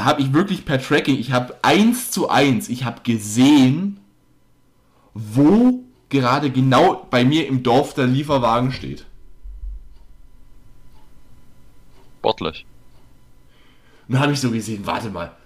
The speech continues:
Speaker 1: der ist jetzt grad in der Straße und der fährt grad, der fährt grad auf mich zu, dann biegt der meine Straße ab."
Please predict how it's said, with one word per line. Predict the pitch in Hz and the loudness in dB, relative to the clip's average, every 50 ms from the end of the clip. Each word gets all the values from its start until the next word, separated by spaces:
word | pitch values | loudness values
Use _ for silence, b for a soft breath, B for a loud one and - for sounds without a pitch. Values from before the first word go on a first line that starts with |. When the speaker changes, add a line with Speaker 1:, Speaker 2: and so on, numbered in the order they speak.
| _ - | _ -10
Speaker 1:
der | - 113 | -8 -6
ist | 120 | -6
jetzt | 123 127 - | -6 -8 -6
grad | - 117 107 98 | -6 -6 -6 -6
in | 101 101 | -8 -10
der | 98 104 92 98 127 123 | -8 -6 -4 -2 -2 -4
Straße | - - 143 131 135 143 165 180 196 - 160 113 | -4 -8 -6 -4 -2 -2 -2 -2 -4 -6 -6 -6
und | - - | -6 -8
der | - | -10
fährt | - 95 101 98 98 | -10 -10 -10 -10 -10
grad, | - 104 98 | -10 -10 -10
der | 101 95 | -12 -12
fährt | - 110 107 110 | -10 -10 -10 -8
grad | 107 104 | -8 -8
auf | 101 95 - | -6 -6 -8
mich | 110 101 98 98 - | -6 -8 -8 -8 -10
zu, | - - 151 | -6 -6 -2
dann | 165 170 160 143 | -2 0 -2 0
biegt | 127 151 139 135 | -2 -4 -4 0
der | - 117 - | 0 0 0
meine | 101 87 92 98 98 95 95 | 0 0 -2 -4 -4 -6 -8
Straße | - - 90 80 90 - 131 143 120 | -8 -8 -6 -4 -4 -4 -4 -4 -4
ab." | 127 160 - - - | -4 -4 -6 -8 -14